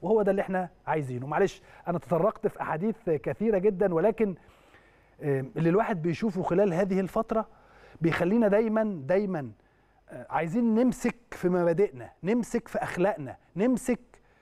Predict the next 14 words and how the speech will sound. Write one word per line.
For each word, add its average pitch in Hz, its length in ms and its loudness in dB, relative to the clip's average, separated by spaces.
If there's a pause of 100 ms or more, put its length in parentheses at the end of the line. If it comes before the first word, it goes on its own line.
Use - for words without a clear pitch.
(580)
في 202 100 -4
جمهورنا 202 560 0
العظيم، 165 520 -4 (340)
جمهورنا 185 540 -2
اللي 196 120 0
واقف 220 360 0
ورا 214 420 4 (560)
لاعيبته، 165 520 -2
ورا 170 240 -2
جهازه 190 280 -2
الفني، 190 420 0
وورا 180 360 2
مجلس 208 340 -6
ادارته 185 400 -4